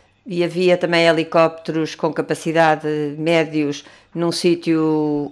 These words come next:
e outro, e foi um serviço que, sinceramente, penso que foi um serviço prestado com qualidade e adequado para a operação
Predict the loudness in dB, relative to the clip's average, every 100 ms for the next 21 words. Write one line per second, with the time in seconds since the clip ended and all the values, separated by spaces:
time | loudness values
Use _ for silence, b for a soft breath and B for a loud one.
0 | -6 -2 0 -2 -2 -6 -8 B -4 0
1 | 0 0 -4 -4 -2 -2 -2 -4 -4 -6
2 | _ _ b b -12 -4 -2 2 2 2
3 | 0 -2 -8 -4 -4 -4 -10 -14 -2 2
4 | 2 -2 -6 -8 -8 -2 0 0 -2 -4
5 | 0 2 2 4 4 2 0 -2 -2 0
6 | 2 2 0 -6 -8 b b b b b
7 | b b _ _ _ _ _ _ _ _
8 | -2 2 2 0 -6 -2 2 2 0